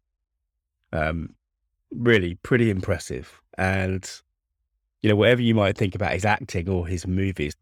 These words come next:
what he's been able to achieve is, is pretty extraordinary. And of course, since his movie career sort of started to wind, wind down, he became a politician. And this, this twelve minute long video,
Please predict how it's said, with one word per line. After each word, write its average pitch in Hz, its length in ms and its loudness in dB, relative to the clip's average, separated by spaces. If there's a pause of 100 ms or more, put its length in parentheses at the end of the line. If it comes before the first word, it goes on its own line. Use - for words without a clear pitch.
what 117 220 0
he's 113 120 -2
been 110 240 2
able 95 200 0
to - 100 -6
achieve 90 380 0
is, 95 240 -4
is 117 220 2
pretty 90 340 -4
extraordinary. 90 760 -2
And 101 180 -2
of 104 60 -2
course, - 380 -4 (580)
since - 480 0
his 107 220 -2
movie 104 240 0
career 92 640 -2
sort - 160 -14
of 101 80 -8
started 95 320 0
to 87 100 -6
wind, 90 400 0 (100)
wind 90 280 -2
down, 113 300 4
he 101 80 0
became 87 280 -2
a 87 60 -6
politician. - 720 -6 (320)
And 131 180 4
this, - 460 0 (1120)
this 156 220 4
twelve 135 380 4
minute 117 220 4
long 110 200 4
video, 104 580 -2